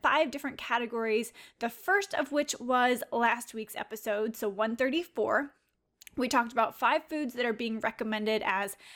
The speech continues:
healthy and highly encouraged for you to include more of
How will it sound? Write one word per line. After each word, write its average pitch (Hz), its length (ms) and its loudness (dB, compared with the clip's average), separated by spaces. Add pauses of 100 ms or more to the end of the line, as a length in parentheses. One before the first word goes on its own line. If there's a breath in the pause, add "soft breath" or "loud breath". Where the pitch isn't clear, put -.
(120)
healthy 320 440 2
and 247 100 0
highly 277 380 0
encouraged 247 540 -4
for - 120 -8
you 226 300 -2
to 214 180 -4
include 294 540 0
more 226 320 4
of 196 260 2